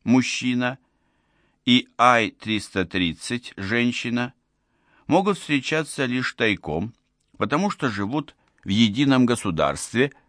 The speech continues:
в обществе которым правит благодетель, контролирующий жизнь всех и каждого. Граждане живут и работают за стеклянными стенами, чтобы всегда находиться под надзором. Свое первое свидание по записи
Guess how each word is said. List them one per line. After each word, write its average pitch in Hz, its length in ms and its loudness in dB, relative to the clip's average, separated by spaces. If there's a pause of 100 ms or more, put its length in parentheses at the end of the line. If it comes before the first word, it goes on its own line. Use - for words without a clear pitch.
(540)
в 123 80 2
обществе 180 480 4
которым 135 480 2
правит 120 600 2
благодетель, 107 840 0
контролирующий 95 960 0
жизнь 123 480 -2
всех - 380 0
и 101 80 0
каждого. 71 640 -4 (800)
Граждане 151 560 4
живут 120 380 0
и - 20 2
работают 120 640 0
за 107 240 -2
стеклянными 98 760 2
стенами, 117 720 -2 (540)
чтобы 113 300 0
всегда 107 360 0
находиться 110 640 -2
под 95 220 0
надзором. 82 720 -2 (560)
Свое 143 340 2
первое 139 500 2
свидание 107 720 0
по 85 220 -2
записи 90 640 -4